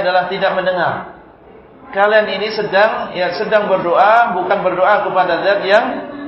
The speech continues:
yang tuli atau yang tidak mendengar. Wala ghaiban, demikian pula kalian tidak sedang berdoa kepada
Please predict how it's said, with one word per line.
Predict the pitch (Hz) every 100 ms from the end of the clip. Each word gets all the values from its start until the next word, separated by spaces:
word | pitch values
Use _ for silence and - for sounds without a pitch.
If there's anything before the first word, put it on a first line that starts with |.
| - - -
yang | 196 196 214
tuli | 233 196
atau | 147 160 202
yang | 208 214 214
tidak | 202 196
mendengar. | 208 208 208 156 98 - - - - - - - - -
Wala | 180 269 262 226 185
ghaiban, | 208 202 190 165 185 226 - -
demikian | 226 247 233 214 196 180
pula | 202 214
kalian | 202 190 208 214
tidak | 202 - 180
sedang | 180 170
berdoa | 170 185 202 185
kepada | 175 165 175